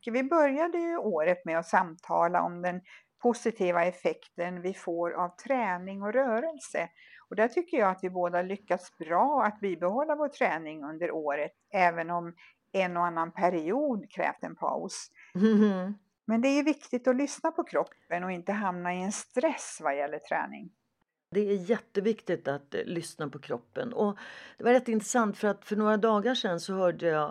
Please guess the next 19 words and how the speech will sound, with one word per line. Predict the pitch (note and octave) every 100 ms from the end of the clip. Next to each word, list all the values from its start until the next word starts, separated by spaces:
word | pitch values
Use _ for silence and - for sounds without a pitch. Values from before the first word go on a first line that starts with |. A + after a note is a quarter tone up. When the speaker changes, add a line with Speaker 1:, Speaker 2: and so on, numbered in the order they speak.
| - -
Speaker 2:
eh, | D#3+ D3+ C#3+ C3+ G2 - _
ett | F3 F3
inslag | F3 D#3 - -
på | E3
T | F#3 D#3
V | C#3+ -
om | F3+ E3+ E3+ - _
beroendeproblematik. | E3 G3+ B3 F3 D#3 D#3+ F#3 E3+ F3+ F#3+ G3 - - - - -
Speaker 1:
Mm. | G3+ F#3+ A3+ -
Speaker 2:
När | G3
man | G#3+ A3+
säger | - D4+ D#4
just | D#3 D#3 E3+
ordet | D3+ D#3 D#3
beroendeproblematik, | E3+ F#3 D#3 C#3 A#2+ E3+ D#3 D#3+ D#3+ D#3+ A#3 G3+
då | G3
tänker | A3+ F#3+ F3+ E3+
man | D#3+
ju | D#3+